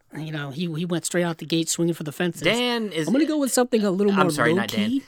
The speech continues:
Speaker 2: Uh,
Speaker 1: Yeah.
Speaker 2: um, <laughs> Andrew has this thing where he's like, he wants things to be in a certain order. He was,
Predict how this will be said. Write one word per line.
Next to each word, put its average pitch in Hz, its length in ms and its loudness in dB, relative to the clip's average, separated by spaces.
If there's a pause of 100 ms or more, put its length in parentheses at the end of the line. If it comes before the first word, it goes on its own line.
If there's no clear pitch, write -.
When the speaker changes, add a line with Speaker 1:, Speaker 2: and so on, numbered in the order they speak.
(120)
Speaker 2:
Uh, 117 320 -2 (360)
Speaker 1:
Yeah. 190 120 -4 (140)
Speaker 2:
um, 113 460 -2
<laughs> - 580 -20
Andrew 202 340 -2
has 165 240 -2
this 147 160 -8
thing 143 400 -4
where 123 100 -4
he's 120 240 -8
like, 113 320 -6
he 135 100 -10
wants 147 320 -8
things 143 220 -8
to - 80 -16
be 139 80 -6
in 127 60 -6
a 110 60 -10
certain 120 280 -2
order. 117 320 0
He 127 140 0
was, 131 120 -4